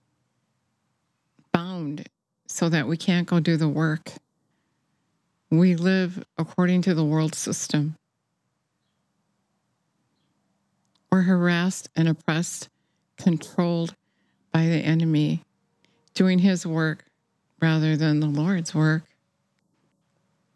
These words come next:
We're on the wide path doing what they do. We would say, "This person has a mental illness," and Jesus would say, "Cast the demon out of him."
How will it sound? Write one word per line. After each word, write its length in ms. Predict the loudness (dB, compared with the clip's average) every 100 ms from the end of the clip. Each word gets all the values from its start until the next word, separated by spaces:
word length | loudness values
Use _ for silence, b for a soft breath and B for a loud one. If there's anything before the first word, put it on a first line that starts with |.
| _ _ _ _ _ B B B
We're 120 | -2 0
on 140 | 2
the 80 | 0
wide 340 | 0 -2 -2
path 340 | 0 0 0 -2
doing 240 | 2 2
what 160 | 2 0
they 160 | -2
do. 380 | 0 0 2 0 -6 _ _ _ _ _ _ _ _ _ _ _ _ B B B 2
We 120 | 4
would 140 | 4
say, 160 | 2 0
"This 220 | 0 -4
person 380 | -4 -4 0 2
has 220 | 2 2
a 60 | 2
mental 380 | 2 2 0 0
illness," 520 | 0 0 0 -2 0
and 120 | 0
Jesus 500 | 2 0 -2 -4 -8 -6 -4
would 160 | -4
say, 380 | -2 -4 -2 -4 -8 _ _ -4
"Cast 300 | -4 -4 -8
the 60 |
demon 360 | -6 -4 -2 -2
out 180 | -2 -4
of 120 | -4
him." 300 | -4 -4